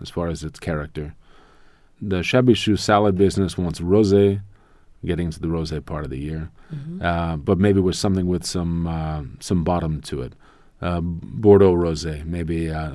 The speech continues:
Speaker 1: a rosé from a producer in Saint-Emilion, something like that. So there's lots of Merlot and Cabernet Franc in there.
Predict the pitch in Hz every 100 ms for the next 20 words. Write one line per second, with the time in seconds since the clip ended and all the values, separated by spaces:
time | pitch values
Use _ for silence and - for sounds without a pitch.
0 | 90 85 87 78 87 - 87 82 92 90
1 | - 87 82 - 87 78 85 82 78 76
2 | 78 82 78 78 78 - 71 - 73 76
3 | 82 - 78 85 85 82 82 80 87 82
4 | 82 - 85 73 78 71 67